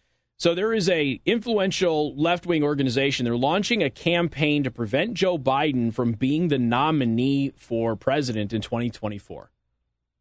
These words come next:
Now, there's a part of me that is sitting here and just going, "You all wanted him.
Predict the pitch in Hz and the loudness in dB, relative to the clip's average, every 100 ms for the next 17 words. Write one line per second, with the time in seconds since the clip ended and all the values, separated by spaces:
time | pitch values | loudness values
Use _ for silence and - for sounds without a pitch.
0 | _ _ _ _ _ _ _ _ _ _ | _ _ _ _ _ _ _ _ _ _
1 | _ _ - 160 170 - - 202 208 185 | _ _ -2 0 0 -2 -2 0 0 2
2 | 185 302 320 240 143 123 127 127 160 151 | 2 2 2 2 2 2 2 0 0 2
3 | - 254 262 170 147 131 120 143 147 123 | 2 0 0 2 2 2 0 0 0 0
4 | 160 156 147 135 113 - _ _ _ _ | 0 2 2 0 -2 -8 _ _ _ _
5 | _ _ _ _ _ _ _ _ _ _ | _ _ _ _ _ _ _ _ _ _
6 | _ _ 107 160 269 294 233 240 311 139 | _ _ -4 0 2 2 0 0 0 0
7 | 92 | -2